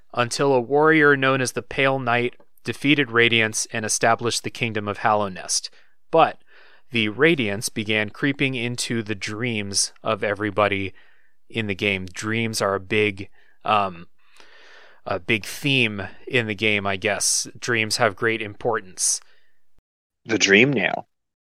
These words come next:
Speaker 1: Yeah, you get the dream nail so that you can kind of interact with the dreams, and, uh, you can kill the dreamers, which is part of the story. So, in the past, still in the past,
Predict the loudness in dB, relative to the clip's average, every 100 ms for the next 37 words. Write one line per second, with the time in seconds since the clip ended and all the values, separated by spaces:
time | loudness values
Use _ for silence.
0 | _ _ -20 -20 -20 -20 -20 -20 0 4
1 | 4 2 2 2 2 -2 -2 -2 0 2
2 | 4 2 -2 0 2 2 -2 -6 -4 0
3 | 0 0 -4 -4 -4 -2 2 4 4 2
4 | -4 -4 -2 -8 -2 0 0 -2 -4 -4
5 | -4 -6 -4 -4 -6 -8 -6 -4 -4 -6
6 | -12 -20 -20 -16 -14 -8 -10 -6 -2 -2
7 | -2 -6 -6 -6 -4 0 0 0 -2 -2
8 | -2 -6 -20 -20 -10 -8 -6 -8 0 0
9 | 0 -6 -6 -4 -4 -4 -10 -20 -20 -20
10 | -20 -4 2 6 6 6 0 -14 -20 -20
11 | -20 -20 -20 -20 -20 -20 -20 -20 0 2
12 | 2 4 6 6 4 -2 -6 -6 2 4
13 | 4 0 2 4 4 0 -6